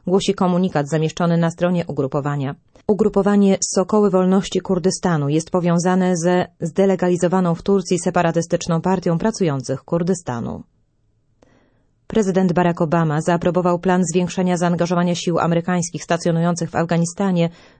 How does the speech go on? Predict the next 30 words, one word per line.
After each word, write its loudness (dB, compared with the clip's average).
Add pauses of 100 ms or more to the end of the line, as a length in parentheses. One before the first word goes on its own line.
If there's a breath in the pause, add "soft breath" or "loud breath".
we 2
wspieranie 2
armii 2
tego 0
kraju 2
w -6
walce -2
z -12
talibami, -2 (500 loud breath)
powiedział 2
agencji 0
Reutera 0
przedstawiciel -2
Białego 0
Domu. -4 (560 soft breath)
Takie 2
większe 2
zaangażowanie 0
miałoby 0
polegać 0
głównie 0
na 0
wsparciu -4
lotniczym 0 (380 loud breath)
dla 2
afgańskich 0
sił -2
wojskowych -2
i -6
policyjnych. -6